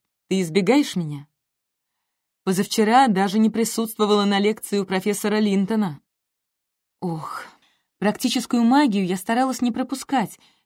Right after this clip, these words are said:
тем более декан не скупился на демонстрацию не только огня, но и других стихий.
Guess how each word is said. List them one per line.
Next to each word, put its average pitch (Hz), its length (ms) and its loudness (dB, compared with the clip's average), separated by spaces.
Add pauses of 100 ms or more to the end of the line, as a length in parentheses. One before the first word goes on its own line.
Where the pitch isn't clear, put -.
тем 208 240 2
более 202 320 4
декан 208 420 2
не 208 80 2
скупился 226 640 0
на 185 200 2
демонстрацию 185 760 0
не 180 120 0
только 240 320 -2
огня, 165 300 -2
но 170 140 -2
и 175 40 0
других 185 400 -2
стихий. 151 520 -8